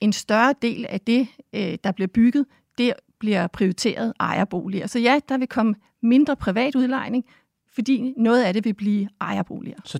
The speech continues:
Speaker 2: den type lejlighed, som mange med små indkomster i København har råd til, lejerboliger for eksempel, almenboliger, dem kommer der til at blive mindre af som effekt af jeres udspil?
Speaker 1: Jamen, noget af den kritik,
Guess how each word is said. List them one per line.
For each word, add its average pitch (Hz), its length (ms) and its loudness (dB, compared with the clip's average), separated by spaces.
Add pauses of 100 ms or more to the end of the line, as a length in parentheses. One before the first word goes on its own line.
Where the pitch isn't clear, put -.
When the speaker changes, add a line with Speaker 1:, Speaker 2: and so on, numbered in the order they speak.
(120)
Speaker 2:
den 202 300 0
type 160 340 0
lejlighed, 151 520 4
som 160 180 2
mange 156 340 8
med 135 120 4
små 180 260 2
indkomster 165 460 2
i - 20 -4
København 151 420 0
har 147 80 -2
råd 156 180 0
til, 147 260 -4 (260)
lejerboliger 139 600 0
for - 140 -12
eksempel, - 400 -10 (280)
almenboliger, 131 800 0 (480)
dem 160 100 0
kommer 196 220 2
der 147 60 4
til 160 140 -4
at 147 80 -4
blive 151 140 2
mindre 175 480 6
af - 220 -4 (640)
som 156 280 2
effekt 165 340 -2
af 156 60 -2
jeres 143 200 -2
udspil? 151 280 -8 (800)
Speaker 1:
Jamen, 226 280 6
noget 269 120 8
af 302 60 2
den 254 140 -2
kritik, - 540 -2